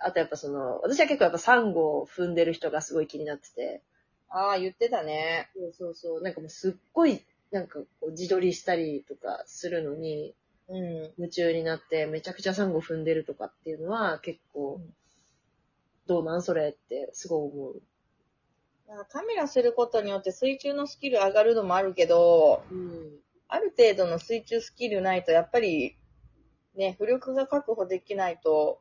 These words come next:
Speaker 1: あ、そうそうそう。
Speaker 2: カメラ始めても、蹴散らしちゃうからね。砂巻き上げたりとか。
Speaker 1: そうなんだよね。結局綺麗に撮れないじゃん。
Speaker 2: うん。
Speaker 1: なんかね、やっぱ気になっちゃうんだよね。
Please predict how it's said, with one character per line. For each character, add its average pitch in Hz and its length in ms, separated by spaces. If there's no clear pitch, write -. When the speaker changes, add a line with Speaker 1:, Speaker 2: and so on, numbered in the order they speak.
Speaker 1:
あ、 190 160
そ 185 200
う 175 60
そ 180 200
う 170 140
そ 165 300
う。 - 20
Speaker 2:
カ 226 100
メ 220 120
ラ 180 120
始 180 260
め 180 100
て 180 160
も、 160 400
蹴 - 100
散 202 120
ら 233 120
し 247 60
ち 190 80
ゃ 156 60
う 151 60
か - 120
ら - 100
ね。 185 320
砂 180 300
巻 165 200
き 175 60
上 165 120
げ 156 80
た 151 120
り 147 120
と - 100
か。 - 260
Speaker 1:
そ 302 60
う - 20
な 185 100
ん 165 40
だ 156 80
よ 151 60
ね。 160 100
結 233 140
局 294 140
綺 381 120
麗 320 160
に 175 60
撮 175 100
れ 185 120
な 190 120
い 135 400
じ - 80
ゃ 143 60
ん。 131 40
Speaker 2:
う 127 40
ん。 165 340
Speaker 1:
な 226 100
ん 196 60
か 160 100
ね、 151 380
や 185 100
っ 190 40
ぱ 160 80
気 - 140
に 185 80
な 175 100
っ 165 60
ち 160 100
ゃ 147 40
う 135 40
ん 113 60
だ 80 60
よ 64 60
ね。 58 240